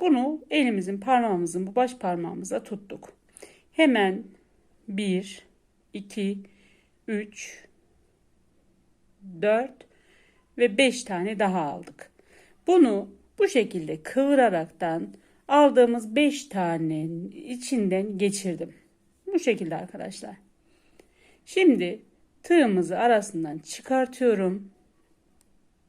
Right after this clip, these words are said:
Ve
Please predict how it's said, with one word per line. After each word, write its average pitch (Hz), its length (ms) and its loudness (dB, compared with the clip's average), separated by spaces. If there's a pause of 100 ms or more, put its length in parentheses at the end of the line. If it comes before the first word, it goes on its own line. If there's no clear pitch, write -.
(2250)
Ve 226 380 4